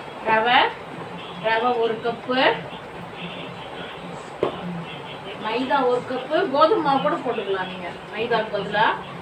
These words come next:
கோதுமை மாவு ஒரு கப்பு, நான் இனிப்பு கொஞ்சம் கம்மியா போடுறேன். சர்க்கரை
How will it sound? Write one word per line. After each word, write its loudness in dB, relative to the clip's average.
கோதுமை 4
மாவு 2
ஒரு -2
கப்பு, 2
நான் 2
இனிப்பு 0
கொஞ்சம் 0
கம்மியா 2
போடுறேன். 2
சர்க்கரை 4